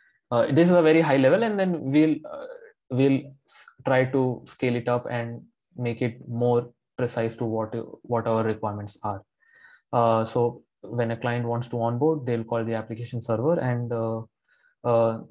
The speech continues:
the application server will register, will note down their, uh, details, that is the client name, and, uh, it will give it a client I D. So in the schema, we'll have a client name and a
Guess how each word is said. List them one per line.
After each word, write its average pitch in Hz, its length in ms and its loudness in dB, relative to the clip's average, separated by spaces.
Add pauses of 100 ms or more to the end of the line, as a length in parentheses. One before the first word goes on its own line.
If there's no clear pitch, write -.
(120)
the 120 120 0
application 127 440 -2
server 123 400 2
will 120 280 -4 (140)
register, 120 480 -4 (120)
will 120 280 -4
note 123 260 0
down 123 200 -2
their, 113 260 2 (200)
uh, 107 260 -10
details, 117 440 0
that 110 180 0
is 110 120 -2
the 110 260 -4 (460)
client 117 300 -2
name, 147 300 -6
and, 120 300 -2
uh, 120 260 2
it 117 200 -8
will 117 180 -4
give 120 160 0
it 117 160 -6 (160)
a 117 120 -2
client 117 300 -2
I 120 100 4
D. 104 140 -4
So 110 460 -6
in 123 100 -6
the 120 80 -4
schema, 139 440 0
we'll 120 180 -2
have 113 200 -2
a 110 80 -6
client 120 380 -6
name 123 320 -2
and 113 140 -6
a 113 200 -6